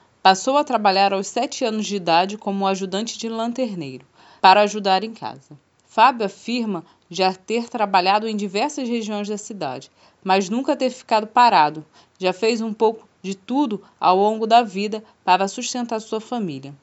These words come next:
Fábio foi vendedor de maçã do amor, de doce, de produtos em sinais de trânsito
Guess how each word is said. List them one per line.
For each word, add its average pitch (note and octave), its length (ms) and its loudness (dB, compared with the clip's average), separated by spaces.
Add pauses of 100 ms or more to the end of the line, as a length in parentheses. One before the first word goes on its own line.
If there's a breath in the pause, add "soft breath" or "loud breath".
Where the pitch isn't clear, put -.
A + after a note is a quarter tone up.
(160)
Fábio A3 320 2
foi B3 160 0
vendedor G#3+ 460 -4
de F#3 100 -10
maçã E3+ 280 -6
do D#3+ 80 -6
amor, A3+ 560 4
de F3 120 -6
doce, A3 540 0
de F3+ 100 -10
produtos F#3 480 -6
em G3 140 -4
sinais F3 400 -2
de D#3+ 80 -12
trânsito G3 480 -4